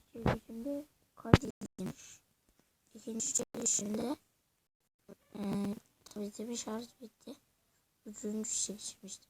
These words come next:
burası. En son ben şurada topları ekiyordum. Şu üçü.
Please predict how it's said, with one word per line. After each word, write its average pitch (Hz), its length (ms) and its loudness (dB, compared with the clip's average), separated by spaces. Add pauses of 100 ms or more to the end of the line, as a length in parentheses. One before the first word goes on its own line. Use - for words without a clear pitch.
burası. 190 400 -12 (840)
En 220 180 -4
son 240 420 -2
ben 233 140 0
şurada 240 480 2
topları 240 540 -4
ekiyordum. 226 520 -2
Şu 226 320 0
üçü. 226 480 -2